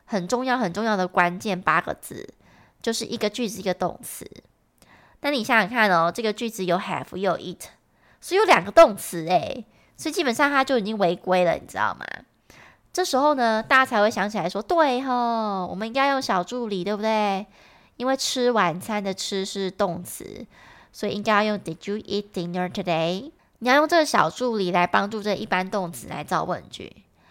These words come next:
那你就会发现啊，“你今天有吃晚餐吗？”这句话的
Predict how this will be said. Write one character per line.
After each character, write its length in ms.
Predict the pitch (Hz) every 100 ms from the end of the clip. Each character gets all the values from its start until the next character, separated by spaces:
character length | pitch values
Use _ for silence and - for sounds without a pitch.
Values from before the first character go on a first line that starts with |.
| - -
那 80 | -
你 120 | 466
就 80 | 214
会 80 | 247
发 240 | 254 208
现 260 | 226 247 208
啊 340 | 175 165 190 214 _ _ _
，“你 140 | 208 208 -
今 320 | 320 392 427
天 360 | - 392 392 392
有 180 | 175
吃 320 | - - - 254
晚 220 | 208 -
餐 220 | - 233 220
吗？” 220 | 226 220 220
这 200 | 294 240
句 240 | - 240
话 320 | 226 - 240
的 180 | 233 -